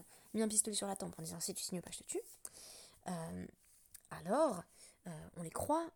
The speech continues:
quel que soit le cas. Parce que sur le moment, si, euh, la vie de quelqu'un est menacée, cette personne a le droit de faire un faux témoignage pour sauver sa peau. Mais une fois, euh, la menace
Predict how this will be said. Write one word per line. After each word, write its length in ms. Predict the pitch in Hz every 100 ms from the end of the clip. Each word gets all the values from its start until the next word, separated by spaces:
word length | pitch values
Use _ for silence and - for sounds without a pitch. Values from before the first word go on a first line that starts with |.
| _ _ _
quel 200 | 370 339
que 100 | -
soit 200 | 214 -
le 80 | 240
cas. 180 | 311 269 - _ - - - _ _ _ _ _ - - - -
Parce 160 | 214
que 80 | 196
sur 320 | 220 - 381
le 80 | 277
moment, 260 | 202 175 180 - - -
si, 400 | - - 320 247 - -
euh, 300 | 180 170 170 180
la 80 | 175
vie 80 | -
de 40 |
quelqu'un 260 | 190 185 185
est 40 |
menacée, 380 | 165 175 - 403 -
cette 160 | 196
personne 240 | - - 247
a 60 |
le 80 | 170
droit 160 | - 196
de 80 |
faire 140 | - 170
un 60 |
faux 140 | 160 175
témoignage 440 | 175 175 269 302 - - _ _ _
pour 140 | -
sauver 160 | - 170
sa 140 | 196
peau. 100 | 233 - - _ - - - - - -
Mais 360 | 202 254 330 240
une 140 | 190 185
fois, 420 | - - 359 - - -
euh, 200 | 180 175 185 - - -
la 120 | 185
menace 440 | 175 175 175 -